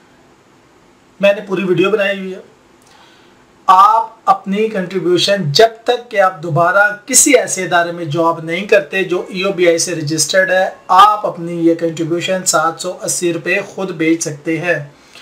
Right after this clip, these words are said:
यहाँ पे आप अगर नागा करेंगे तीन महीने से लेकर छः महीने तक तो वो automatically ये pension ख़त्म हो जाएगी,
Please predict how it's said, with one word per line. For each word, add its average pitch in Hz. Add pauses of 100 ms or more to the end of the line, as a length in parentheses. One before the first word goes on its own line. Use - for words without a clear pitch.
(420)
यहाँ 160
पे 233
आप 190
अगर 185
नागा 165
करेंगे 180 (140)
तीन 196
महीने 165
से 170
लेकर 170
छः 180
महीने 170 (100)
तक 185
तो 170
वो 175 (120)
automatically 170
ये 185 (120)
pension 160
ख़त्म 170
हो 170
जाएगी, 147